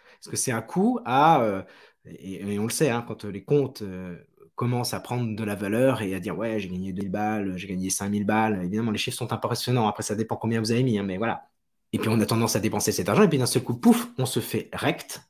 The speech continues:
Donc, rect, c'est quand le marché va à l'encontre de votre effet de levier et que ça vous ruine. Vous n'avez plus rien. Le compte est vidé parce que, voilà. Donc, euh, moi, c'est pour ça que je conseille aux gens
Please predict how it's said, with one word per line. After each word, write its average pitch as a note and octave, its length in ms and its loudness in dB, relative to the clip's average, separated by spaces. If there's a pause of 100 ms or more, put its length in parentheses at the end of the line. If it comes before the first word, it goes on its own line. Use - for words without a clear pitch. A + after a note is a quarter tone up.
Donc, F2+ 200 -6
rect, - 360 2
c'est - 220 -4
quand - 340 -6
le G#2+ 160 2
marché A2+ 480 0
va F#2+ 280 2
à G2+ 180 0
l'encontre A#2 500 2
de F#2 120 -4
votre F2+ 560 -6
effet G#2+ 220 2
de G#2 80 0
levier A2 300 2
et G#2 100 0
que G2+ 120 -4
ça A2+ 160 -2
vous A2+ 100 -4
ruine. C#3 420 2
Vous A2 60 -4
n'avez A2+ 200 6
plus C3+ 180 -4
rien. F#2 260 -4
Le G#2 140 -6
compte D3 260 -2
est G2 60 2
vidé F#2 480 0 (240)
parce - 180 -8
que, B2 100 -6
voilà. G#2+ 220 -6 (100)
Donc, B2 220 -4
euh, G#2 140 2 (500)
moi, G3 140 8
c'est G#3+ 120 8
pour E3 120 6
ça A3+ 80 4
que F#3+ 80 8
je E3 40 8
conseille D#3+ 400 6
aux B2+ 80 6
gens E3 420 4